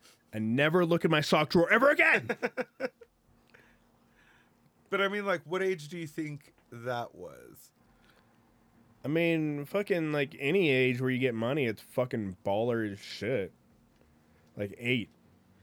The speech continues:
Speaker 2: But, so, there's this, like, there's this stigma where you, the parents aren't supposed to get, uh, get the kids money. The parents are supposed to get the kids gifts.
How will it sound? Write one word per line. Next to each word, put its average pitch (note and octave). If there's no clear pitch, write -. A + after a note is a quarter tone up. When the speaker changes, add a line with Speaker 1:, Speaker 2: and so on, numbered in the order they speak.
Speaker 2:
But, F#3+
so, F3+
there's F3+
this, G#3+
like, C#3
there's D#3+
this E3+
stigma A2
where G2+
you, C3
the A2+
parents D3
aren't C3+
supposed B2+
to A#2
get, A2
uh, A2
get A#2
the G#2+
kids G#2
money. G2+
The F#2
parents G#2
are G2+
supposed G2+
to G2+
get F#2
the G2
kids D#2+
gifts. E2+